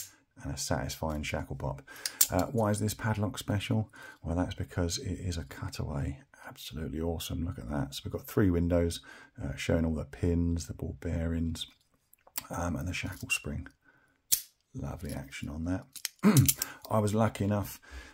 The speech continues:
uh, to win this one on Lady Locks and Lockheed's, um, picking time. So if you're not familiar with it, every Sunday they've been running a live picking event where they pick and chat, and, uh, anyone who's got a camera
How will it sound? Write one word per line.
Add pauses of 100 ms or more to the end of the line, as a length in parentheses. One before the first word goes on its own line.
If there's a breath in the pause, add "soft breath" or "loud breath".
(100)
uh,
to
win
this
one
on
Lady
Locks
and
Lockheed's, (140)
um, (240)
picking
time. (220 loud breath)
So
if
you're
not
familiar
with
it,
every
Sunday
they've
been
running
a
live
picking
event (720)
where
they
pick
and
chat,
and, (340 loud breath)
uh,
anyone
who's
got
a
camera